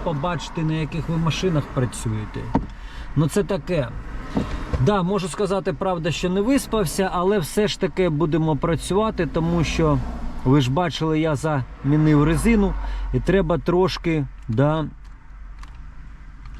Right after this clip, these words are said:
попрацювати. О!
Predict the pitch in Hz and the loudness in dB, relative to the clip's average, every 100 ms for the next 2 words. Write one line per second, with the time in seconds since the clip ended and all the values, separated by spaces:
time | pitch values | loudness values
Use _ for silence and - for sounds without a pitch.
0 | - - - - - - - - - - | -12 -10 -10 -12 -12 -14 -12 -12 -8 2
1 | 151 170 175 - 170 151 127 123 - - | 2 4 0 2 2 2 0 -4 -4 -6
2 | - - 240 277 | -8 -2 4 4